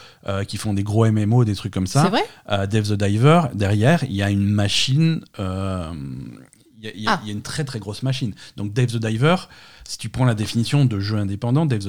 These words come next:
Speaker 1: Diver n'est pas indépendant.
Speaker 2: D'accord.
Speaker 1: Euh, par contre, jeux indépendants, de studios indépendants qui sont financ-,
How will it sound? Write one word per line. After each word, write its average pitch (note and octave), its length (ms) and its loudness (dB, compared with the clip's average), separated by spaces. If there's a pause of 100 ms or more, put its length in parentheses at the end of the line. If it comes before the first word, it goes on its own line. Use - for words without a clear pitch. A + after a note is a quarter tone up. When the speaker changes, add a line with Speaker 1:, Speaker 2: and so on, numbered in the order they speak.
Speaker 1:
Diver G#2+ 280 -2
n'est F#2+ 120 -2
pas D3 420 -4
indépendant. F#2+ 460 -2 (280)
Speaker 2:
D'accord. D#3 360 -2
Speaker 1:
Euh, G2 600 -2
par - 240 -2
contre, C3+ 320 0
jeux C3 320 4 (240)
indépendants, B2 640 4
de G#2 100 0
studios G#2 400 -4 (100)
indépendants A2 540 0
qui C#3 100 -6
sont F2+ 160 -6
financ-, G2 360 -8